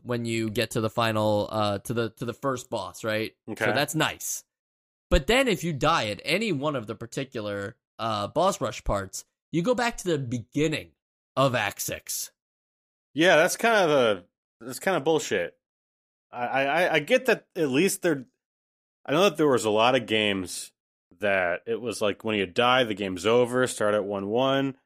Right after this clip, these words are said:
Speaker 2: uh, and then it was sort of this, uh, this sea change when the first game that we reviewed over here,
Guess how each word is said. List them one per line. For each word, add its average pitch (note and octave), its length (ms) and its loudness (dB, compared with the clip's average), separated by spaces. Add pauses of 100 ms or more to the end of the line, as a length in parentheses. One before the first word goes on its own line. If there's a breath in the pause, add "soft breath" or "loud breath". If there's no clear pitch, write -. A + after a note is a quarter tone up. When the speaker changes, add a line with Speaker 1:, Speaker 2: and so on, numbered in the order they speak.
(340)
Speaker 2:
uh, A2+ 320 0
and A2+ 180 -4
then A#2 100 0
it B2 60 0
was A2+ 140 -4
sort A#2+ 160 -4
of G#2+ 160 -2
this, - 460 -2 (500)
uh, G2+ 460 -4 (380)
this G#2 460 -4
sea C#3 400 0
change A2+ 680 0
when G2+ 520 -2 (100)
the F#2+ 100 -8
first A2 340 -4
game A2 240 0
that G2 180 -2
we G2 280 -4
reviewed F#2+ 520 -4
over F2 220 -2
here, F2 400 -4